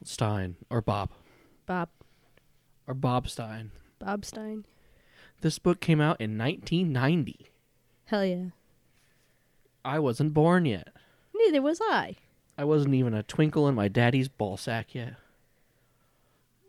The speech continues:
Speaker 2: Amazing.
Speaker 1: For anyone to know, you can leave a review on Apple Podcasts and rate us five stars, and we'll talk about you and tell you how great you are, as well as read your review.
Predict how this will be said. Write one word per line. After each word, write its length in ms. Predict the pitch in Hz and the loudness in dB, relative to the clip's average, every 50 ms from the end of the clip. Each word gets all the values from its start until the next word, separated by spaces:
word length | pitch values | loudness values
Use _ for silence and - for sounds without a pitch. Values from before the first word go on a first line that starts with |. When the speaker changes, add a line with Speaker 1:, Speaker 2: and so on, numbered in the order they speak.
| _ _ _ _ _ - | _ _ _ _ _ -4
Speaker 2:
Amazing. 540 | 208 196 190 185 185 - 190 185 214 214 - _ _ _ | -2 0 0 0 -2 -4 -6 -8 -8 -12 -16 _ _ _
Speaker 1:
For 200 | - - 135 135 | -6 -2 -2 0
anyone 260 | 151 190 208 196 170 | 2 4 4 4 4
to 60 | 135 | 4
know, 280 | 110 120 139 127 90 90 104 | 2 0 0 -2 -2 -4 -4
you 100 | 104 117 | -6 -2
can 300 | - 180 160 139 113 - - _ - - - 104 - | 0 0 0 0 -4 -8 -12 _ -20 -18 -16 -12 -8
leave 360 | 110 113 110 139 147 156 143 | -6 -2 0 2 2 4 4
a 40 | 131 | 4
review 340 | 117 110 120 127 123 123 104 | 2 2 4 4 4 4 4
on 120 | 95 95 | 4 2
Apple 220 | 95 98 - 95 92 | 0 0 -2 -4 -6
Podcasts 800 | - 98 90 95 - 139 - - 185 - - - - - - - _ - | -4 -4 -4 -4 -4 -4 -4 -4 -6 -8 -10 -16 -20 -20 -20 -16 _ -6
and 240 | 117 117 110 107 | -4 -4 -4 -2
rate 160 | 107 107 110 117 | -2 -2 0 0
us 140 | 127 - | 0 0
five 260 | - 120 113 110 104 - | 0 2 2 2 0 0
stars, 340 | - 101 95 104 117 139 | -2 -2 -2 -2 -2 -4
and 180 | - 101 113 123 | -4 -4 -4 -2
we'll 100 | 139 175 | -4 -4
talk 320 | - - 151 175 - - | -4 -2 -2 -2 -2 -4
about 280 | 143 131 110 104 - - | -8 -10 -10 -10 -12 -10
you 80 | - 107 | -10 -6
and 240 | 101 101 123 131 | -4 -4 -4 -2
tell 160 | - 151 147 156 | 0 0 2 4
you 120 | 156 156 | 4 4
how 100 | 165 160 | 4 4
great 240 | 147 147 139 160 143 | 4 2 0 0 0
you 140 | 143 117 101 | -2 -2 -2
are, 180 | 95 98 98 - | -2 -4 -6 -6
as 180 | 107 131 139 160 | -6 -6 -4 -4
well 120 | 156 151 | -4 -4
as 120 | 160 156 | -4 -2
read 200 | 160 170 175 165 | -2 -2 -2 -2
your 160 | 156 156 165 151 | -2 0 0 0
review. 300 | 139 143 156 143 - | 2 0 0 0 -2